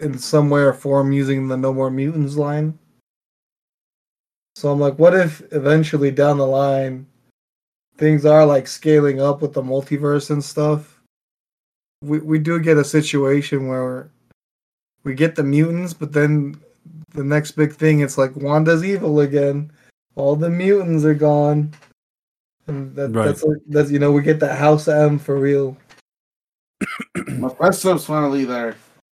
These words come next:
Speaker 1: So they could build up to so many things.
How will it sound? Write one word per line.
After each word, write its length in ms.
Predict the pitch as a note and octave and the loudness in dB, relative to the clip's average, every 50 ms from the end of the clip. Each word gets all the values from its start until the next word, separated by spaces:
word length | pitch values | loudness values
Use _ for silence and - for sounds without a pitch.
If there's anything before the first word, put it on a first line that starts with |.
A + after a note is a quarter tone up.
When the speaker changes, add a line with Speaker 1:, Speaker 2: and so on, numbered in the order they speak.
| _ _ _ _ _ _ _ _ _ _ _ _ _ _ _ _ _ _ _ _ _ _ _ - | _ _ _ _ _ _ _ _ _ _ _ _ _ _ _ _ _ _ _ _ _ _ _ -12
Speaker 1:
So 420 | - D3 C#3 C3+ C3+ C3 C3+ C#3+ D#3 E3 | -6 -4 -4 -4 -4 -6 -10 -14 -12 -8
they 120 | D#3+ D#3+ | -8 -6
could 180 | D#3 G3 F3 F3 | -4 -4 0 4
build 200 | F3 E3+ D#3+ D#3+ | 4 6 6 6
up 120 | D#3+ D#3 | 4 2
to 80 | - D3+ | 0 -10
so 240 | D3+ - D#3+ D3 C#3+ | -4 0 2 2 2
many 220 | C#3+ C#3+ C#3 C#3 | 2 -2 -2 -4
things. 600 | C3 C3+ C#3 C#3 C3+ C3+ C3+ C3+ C#3 - - - | -4 -4 -4 -4 -4 -6 -8 -10 -12 -14 -16 -16